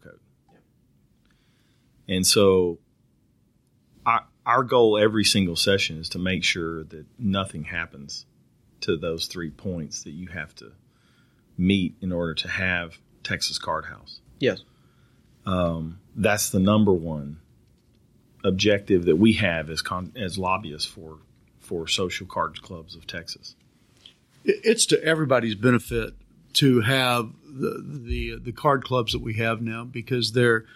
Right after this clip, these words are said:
Speaker 3: they're, uh, safe environments to, to play a game that we all love.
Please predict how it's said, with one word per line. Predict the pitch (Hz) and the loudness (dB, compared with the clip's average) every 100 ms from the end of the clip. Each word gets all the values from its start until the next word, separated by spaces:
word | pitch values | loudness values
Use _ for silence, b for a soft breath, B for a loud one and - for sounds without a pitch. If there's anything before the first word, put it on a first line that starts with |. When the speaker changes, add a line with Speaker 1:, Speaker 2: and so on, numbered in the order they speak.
| b b | b b
Speaker 3:
they're, | 131 139 120 - - - | 0 4 4 2 -6 -18
uh, | - - - 165 | -16 -14 -16 -10
safe | - - 156 135 | 0 2 2 0
environments | 131 127 127 123 117 - | 0 2 2 2 0 -2
to, | 104 - _ | -6 -14 _
to | - 123 - - - | -6 -6 -6 -20 -2
play | 151 123 | 2 4
a | |
game | 110 120 | 4 4
that | 113 | 4
we | 110 | 4
all | 113 117 | 4 4
love. | 110 110 107 107 | 4 2 2 -2